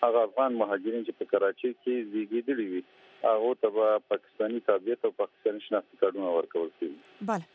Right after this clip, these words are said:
Speaker 1: آه، دا چې تاسو ته معلومه ده، دې به، آه، ظاهراً د دې به څه علتونه دا دي چې، آه، کوم قوم پرست یا نشنالیست ګوندونه د اردو زبان چې هلته ایم کیو ایم دی،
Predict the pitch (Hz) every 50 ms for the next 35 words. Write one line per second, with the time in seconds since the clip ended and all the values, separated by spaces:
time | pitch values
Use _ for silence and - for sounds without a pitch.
0 | _ _ - - 127 131 135 135 131 135 135 135 135 135 143 180 185 - - 175
1 | - 185 175 - - 165 151 147 147 165 175 160 139 127 135 139 143 139 127 131
2 | 135 131 123 127 127 127 127 - - _ _ _ _ _ _ - 113 110 107 110
3 | 104 104 135 143 135 131 117 110 104 101 101 95 101 117 113 110 98 - _ 117
4 | 110 104 98 98 101 95 - 104 98 98 98 95 - _ 127 123 110 104 101 120
5 | 123 123 123 113 - - - 127 131 - _ _ _ _ - - - - - -
6 | 101 104 - - 135 127 - - - 131 127 123 - - 127 131 139 131 - _
7 | 117 110 104 101 107 - - - 110 110 - - 135 - _ _ _ _ 113 110
8 | 110 104 113 139 127 101 87 85 - _ _ _ - - - 101 98 98 117 117
9 | 117 117 107 98 92 107 101 92 104 101 98 113 117 113 110 - - - 107 110
10 | 113 104 - 107 101 104 101 95 87 - 107 107 110 123 123 117 98 98 101 117